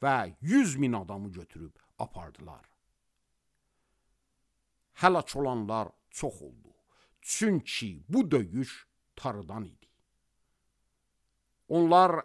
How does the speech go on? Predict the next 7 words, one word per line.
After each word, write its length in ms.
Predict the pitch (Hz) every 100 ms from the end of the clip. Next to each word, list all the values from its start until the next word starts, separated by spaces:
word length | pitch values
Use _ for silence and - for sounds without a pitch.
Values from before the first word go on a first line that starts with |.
| -
əsir 300 | 170 - 180
olunan 480 | 185 180 190 214 208
zamana 380 | 156 170 226 147
qədər 420 | 117 101 104 104 65 _ _ _ _ -
Həcərlilərin 840 | 165 165 185 156 160 165 156 190
yerlərində 600 | 147 127 110 107 98 90
yaşadılar. 680 | 85 85 - - 73 -